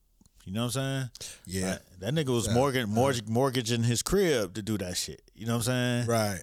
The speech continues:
Speaker 1: And it was
Speaker 2: right.
Speaker 1: like, these are dope stories, and he just, they just doing this shit. Like, they, they'll say he'll do a movie 'cause he was an actor.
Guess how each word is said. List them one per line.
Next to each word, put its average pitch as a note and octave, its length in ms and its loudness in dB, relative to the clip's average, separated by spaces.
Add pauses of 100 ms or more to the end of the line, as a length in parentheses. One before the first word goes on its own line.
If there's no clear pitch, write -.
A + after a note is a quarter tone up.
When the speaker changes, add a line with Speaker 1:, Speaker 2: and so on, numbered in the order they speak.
Speaker 1:
And A2+ 180 0
it A#2 40 4
was A2 200 4
Speaker 2:
right. A2+ 260 2
Speaker 1:
like, G#2 160 -2
these B2 240 2
are B2 60 0
dope G#2 340 0
stories, B2+ 680 2
and G#2+ 140 0
he A#2 140 2
just, G2+ 500 -8
they F#2 160 -6
just G#2+ 260 -2
doing D3 280 4
this G#2 140 2
shit. E2+ 280 0
Like, F2 380 -6 (180)
they, A2 200 2
they'll A2 260 0
say A2 300 2
he'll C3 180 4
do B2 240 4
a A#2 60 4
movie A#2 300 2
'cause G#2 200 -2
he A2+ 80 2
was G#2 140 2
an F#2+ 60 -2
actor. A#2 380 -2